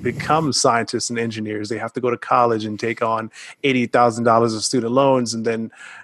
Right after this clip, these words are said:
try and work to pay off those loans. So it's like, uh, maybe we just focus on a few other things first. Let's, let's fund free education, right? Let's put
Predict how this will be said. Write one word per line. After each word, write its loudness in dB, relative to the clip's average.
try 2
and -4
work 4
to -2
pay 0
off 0
those 0
loans. 4
So 4
it's 0
like, 0
uh, 4
maybe 2
we 2
just 0
focus 4
on 6
a -4
few 4
other 4
things -4
first. 0
Let's, 0
let's -2
fund 2
free 0
education, 0
right? 0
Let's -10
put 0